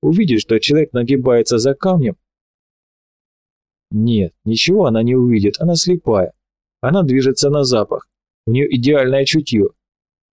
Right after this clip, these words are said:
Обычная дворовая шавка чует много лучше человека. Слепая собака зоны много лучше дворовой шавки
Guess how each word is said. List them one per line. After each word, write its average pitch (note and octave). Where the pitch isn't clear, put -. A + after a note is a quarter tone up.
Обычная A3
дворовая B2
шавка C#3+
чует E3
много D3+
лучше A2
человека. G#2
Слепая A2
собака A#2
зоны B2+
много B2
лучше C#3
дворовой B2
шавки C#3+